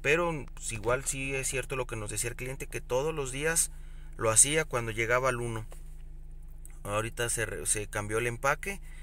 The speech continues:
El código nos decía que tenía un problema de, de vacío, de entrada de aire. Cambiamos el empaque, lo comprobamos con el spray, sí tenía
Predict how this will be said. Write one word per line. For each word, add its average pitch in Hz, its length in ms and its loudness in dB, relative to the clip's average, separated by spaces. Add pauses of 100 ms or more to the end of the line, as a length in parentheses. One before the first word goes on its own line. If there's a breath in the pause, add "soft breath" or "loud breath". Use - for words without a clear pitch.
(120 loud breath)
El - 160 -6
código 123 360 0
nos 113 200 -2
decía 131 400 2
que 120 160 -6
tenía 113 240 -4
un 123 40 -6
problema 123 440 -4
de, 101 480 -4 (180)
de 110 160 -4
vacío, 165 480 4 (140)
de 120 100 -4
entrada 123 340 4
de 135 120 2
aire. 156 340 2 (760 loud breath)
Cambiamos 120 460 2
el 117 100 0
empaque, 151 400 2
lo 151 140 0
comprobamos 127 560 2
con 120 220 -2
el 110 180 -2
spray, 156 380 2
sí 139 120 4
tenía 135 640 0